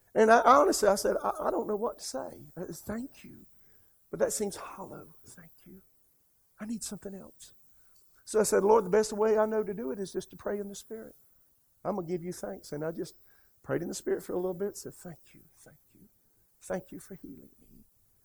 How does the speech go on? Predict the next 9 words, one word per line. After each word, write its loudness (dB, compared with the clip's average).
Because 2
I 6
was 0
reminded 0
of -4
First -6
Corinthians -8
fourteen -10
sixteen. -16